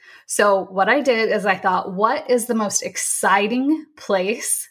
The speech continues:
that I felt, like, the most excitement?" And for me, it's standing in line at Tower of Terror. Just saying that, like, my whole body, like, fills with excitement.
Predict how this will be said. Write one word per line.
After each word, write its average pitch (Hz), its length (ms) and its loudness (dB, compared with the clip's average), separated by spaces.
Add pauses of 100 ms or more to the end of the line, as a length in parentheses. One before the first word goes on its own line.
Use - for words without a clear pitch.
that 208 120 0
I 190 80 4
felt, 196 280 0
like, 196 200 -4
the 190 80 -4
most 185 320 -6
excitement?" - 500 -12 (420)
And 226 160 2
for 262 140 2
me, 294 340 4
it's 262 160 0
standing 226 380 -2
in 262 120 -2
line 202 360 -2
at 208 180 -6
Tower 185 300 -2
of 180 80 -8
Terror. - 300 -8
Just 277 280 2
saying 262 340 4
that, 311 200 4
like, 233 260 0
my 214 180 4
whole 208 240 0
body, 196 380 2
like, 202 220 2
fills 180 340 -4
with 180 180 -10
excitement. 107 480 -14